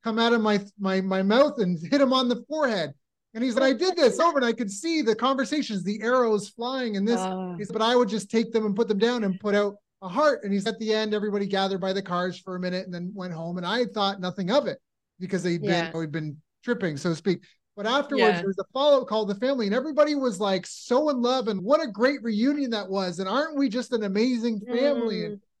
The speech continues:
Speaker 1: all this thing? And he,
Speaker 2: Aw.
Speaker 1: is the whole thing that he, to paraphrase into what you're saying, he,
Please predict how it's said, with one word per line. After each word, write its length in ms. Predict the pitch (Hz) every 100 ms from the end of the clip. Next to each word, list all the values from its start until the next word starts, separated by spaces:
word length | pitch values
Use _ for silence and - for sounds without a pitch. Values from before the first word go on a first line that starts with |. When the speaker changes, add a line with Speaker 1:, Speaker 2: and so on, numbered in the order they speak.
| _
Speaker 1:
all 220 | 220 247
this 160 | 240 220
thing? 260 | 208 202 196
And 80 |
he, 100 | 196 196
Speaker 2:
Aw. 360 | 190 190 190
Speaker 1:
is 140 | 226 202
the 80 | 208
whole 140 | 254
thing 180 | 247 226
that 120 | 214
he, 180 | 214 226 185
to 120 | 214
paraphrase 480 | 214 220 214 208 180
into 100 | 185
what 140 | 190
you're 120 | 226
saying, 300 | 247 202 175
he, 240 | 185 226